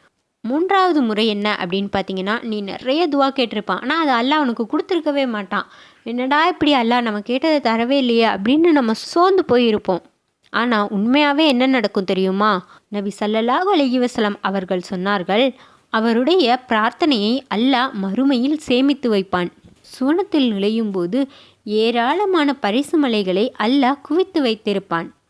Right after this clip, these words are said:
அமல்களுக்குரிய கூலிகளாக அங்கே அவர்களுக்கு சொல்லப்படும், 'எல்லாம் உனக்குரியதுதான்' அப்படின்னு அல்லாஹ் அந்த அடியானுக்கு கொடுப்பானாம். அந்த அடியான் கேட்பானாம், 'இறைவா,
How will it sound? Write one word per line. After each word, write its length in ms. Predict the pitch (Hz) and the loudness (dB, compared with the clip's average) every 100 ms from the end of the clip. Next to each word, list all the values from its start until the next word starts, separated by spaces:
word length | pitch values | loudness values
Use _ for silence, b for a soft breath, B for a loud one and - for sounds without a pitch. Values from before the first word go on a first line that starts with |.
| b b b b - | b b b b -14
அமல்களுக்குரிய 840 | 185 214 311 339 330 320 285 269 254 | -6 -2 0 2 0 0 -2 0 -2
கூலிகளாக 720 | 254 302 349 311 220 190 254 302 | -2 2 2 2 0 -2 -2 -4
அங்கே 460 | 226 254 247 269 349 | -2 -2 0 -2 -4
அவர்களுக்கு 640 | 226 262 302 269 214 - 381 | -2 0 0 0 -2 -2 -2
சொல்லப்படும், 640 | 349 302 269 214 180 180 _ _ _ _ b b - | 0 0 0 0 -2 -4 _ _ _ _ b b -6
'எல்லாம் 480 | 208 226 233 262 359 | -2 0 2 0 2
உனக்குரியதுதான்' 880 | 320 320 320 302 277 262 233 226 185 _ _ _ - | 2 0 0 0 2 2 0 -2 -4 _ _ _ -6
அப்படின்னு 540 | 233 - 277 233 226 320 | -6 -2 0 0 0 -2
அல்லாஹ் 380 | 240 277 262 262 240 | -2 0 2 0 -2
அந்த 200 | 220 175 | -2 0
அடியானுக்கு 560 | 185 277 302 220 302 302 | 0 0 0 0 -4 -2
கொடுப்பானாம். 640 | 262 214 - 196 185 180 _ _ _ _ _ _ b b b - | 0 0 -2 -2 -2 -6 _ _ _ _ _ _ b b b -4
அந்த 240 | 240 262 | 0 0
அடியான் 520 | 233 214 294 453 370 302 | 0 0 0 2 0 2
கேட்பானாம், 800 | 226 220 226 196 185 214 233 208 _ _ - | -2 0 -2 -2 -2 -2 -2 -4 _ _ -6
'இறைவா, 400 | 226 254 214 214 | 0 0 0 -2